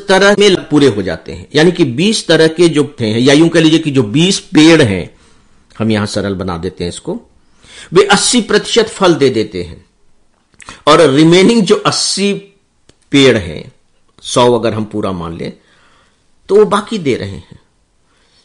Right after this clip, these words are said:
तो उन्होंने कहा कि एक जो समझदार व्यक्ति होगा वो करेगा यह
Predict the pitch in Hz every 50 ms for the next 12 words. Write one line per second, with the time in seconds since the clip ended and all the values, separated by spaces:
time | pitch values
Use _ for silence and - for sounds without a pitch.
0 | _ _ _ 202 214 - 214 196 190 208 262 269 247 208 - - 127 120 151 185
1 | 208 208 - 180 185 180 175 170 170 - _ _ - 147 - - - - - -
2 | - 131 127 127 - - 131 123 120 107 101 104 143 147 165 165 139 117 104 110
3 | - - - 98 92 92 87 87 87 92 101 98 - - _ _ _ _ - -
4 | - _ _ _ _ _ 131 131 131 - - 139 139 151 151 123 117 101 95 87
5 | 82 90 117 175